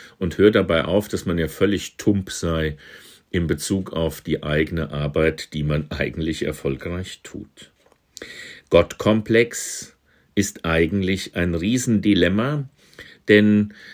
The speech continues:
gerade in der aktuellen Situation, also nicht jetzt von Ukraine, sondern im einundzwanzigsten Jahrhundert, sind es vor allem diese Psychobücher, die versuchen, deutlich zu machen,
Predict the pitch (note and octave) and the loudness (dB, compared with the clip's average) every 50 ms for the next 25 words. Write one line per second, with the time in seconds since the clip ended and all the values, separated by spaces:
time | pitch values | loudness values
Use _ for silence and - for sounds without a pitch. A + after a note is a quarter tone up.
0 | - _ - G#2+ G2+ G#2+ A2 C3+ D#3 D#3+ E3 C#3 C#3+ C#3+ C#3 C3 B2+ A#2 A2+ G#2+ | -12 _ -2 0 2 2 2 2 2 0 0 -2 -2 -2 0 2 2 2 4 2
1 | G#2 G2 F#2 F2 F2 - - _ _ _ _ _ _ _ _ _ - D#3 - - | 2 0 -2 -4 -6 -12 -20 _ _ _ _ _ _ _ _ _ -10 -10 -10 -4
2 | - - F3 - - G#2+ G2+ G2 F#2+ F#2+ F#2+ F#2+ - G#2 G#2 - A2 G2 F#2+ F#2+ | 0 2 2 2 4 4 2 4 2 0 0 -2 -4 -4 -4 -2 -4 -4 -4 -4
3 | - - - G#2 F#2+ A2 C3+ D#3 F3+ G3 F#3+ F3 D#3 - - F#2+ - F2 E2 F2 | -6 -2 0 2 2 2 2 0 0 0 -2 -2 -4 -6 -8 -8 -6 -6 -4 -2
4 | G#2 A2 - - - G2+ F2+ - - - - - F#2 F2 F2+ - G#2+ F#2 - F#2 | -2 -4 -4 -4 -4 -4 -4 -4 -6 -10 -6 -6 -4 -4 -6 -8 -10 -12 -8 -6
5 | F2+ F2 E2+ - - G#2 A#2+ C#3+ D3+ D#3+ C#3 A2+ G#2 A2 G2+ G#2 G#2 G2 G2 G2+ | -4 -4 -4 -4 -6 -6 -4 -4 -2 -2 -2 -2 -2 -2 -2 0 0 0 -2 -2
6 | G2 F#2+ - G2 G#2 C3+ D#3+ D#3 D3+ D3 - - B2 A#2+ A#2+ - - - - - | -4 -4 -4 -4 -4 -4 -4 -6 -6 -8 -6 -6 -6 -6 -6 -8 -12 -10 -6 -4
7 | G#2 F#2+ G2 A#2 B2+ C#3 D3 D#3+ D#3 D3+ - - - - - - - - C#3 - | -4 -2 -2 -4 -4 -2 -2 -2 -4 -4 -6 -12 -18 -20 -20 -18 -10 -6 -6 -2
8 | D3+ E3+ D3+ - - - C#3+ B2 - B2 C3 D3 D#3 D3+ C#3+ B2+ C3 C3+ B2+ A#2+ | -2 -2 -2 -2 -4 -6 -6 -6 -2 -2 0 0 2 0 0 0 -2 -2 -2 0
9 | B2+ A2+ - - - - - A3 A3 G3+ - - G#2+ G2+ E2+ - - F#2 F2 E2+ | -2 -4 -4 -6 -10 -6 -2 -2 -2 0 2 2 2 2 2 0 -2 -2 -2 -2
10 | - - G2 G2 A2 C3 C#3 C3+ - - - - - - - - B2+ A#2+ - - | -2 -2 0 0 0 0 -2 -6 -8 -14 -20 -20 -20 -20 -10 -6 -6 -2 2 2
11 | B2 A2 - - B2+ C3+ D#3+ F3 - F#3 D#3 C#3 A#2+ G#2 G2 F#2+ G#2+ C3 C#3+ - | 2 2 2 2 0 2 2 0 0 0 2 2 2 2 2 2 2 2 0 0
12 | E3 D#3 D3+ - - - C3+ B2+ B2 A#2+ A#2 A2+ A#2+ A2+ G#2+ G#2 | -2 -2 -2 -2 -4 -4 -4 -2 0 0 0 0 0 -2 -2 -4